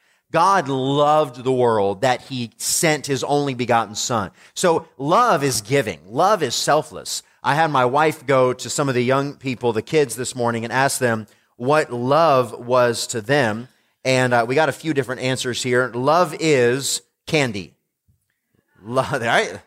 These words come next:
Enough said. Heads bowed, eyes closed. Let's go home. Love is chocolate.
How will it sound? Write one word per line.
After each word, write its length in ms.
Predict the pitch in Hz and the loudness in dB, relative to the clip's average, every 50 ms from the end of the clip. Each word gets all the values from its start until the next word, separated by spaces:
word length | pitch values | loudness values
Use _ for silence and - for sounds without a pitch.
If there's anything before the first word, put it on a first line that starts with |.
| _ _ _ - | _ _ _ -8
Enough 240 | 185 147 151 151 - | -4 0 0 0 0
said. 340 | - - 196 190 135 113 90 | 2 0 2 2 0 0 0
Heads 220 | - - 143 127 | -2 -2 -2 0
bowed, 200 | 139 151 151 147 | 2 0 2 2
eyes 180 | 151 156 156 - | 2 0 0 0
closed. 360 | - - 175 143 123 110 101 | 0 0 2 2 0 -2 -4
Let's 140 | 127 - - | -6 -6 -4
go 80 | 156 | -4
home. 180 | 143 151 113 90 - - - _ _ - | -2 -4 -4 -8 -10 -18 -20 _ _ -8
Love 360 | - 139 165 196 220 220 190 | -2 0 2 2 2 2 2
is 420 | 190 196 196 185 185 175 - - | 2 2 4 4 4 2 0 -2
chocolate. 880 | - - - - 185 170 202 202 180 147 107 85 73 - - - - - | -4 -4 -2 0 0 0 0 -2 -4 -4 -4 -4 -6 -6 -6 -6 -6 -6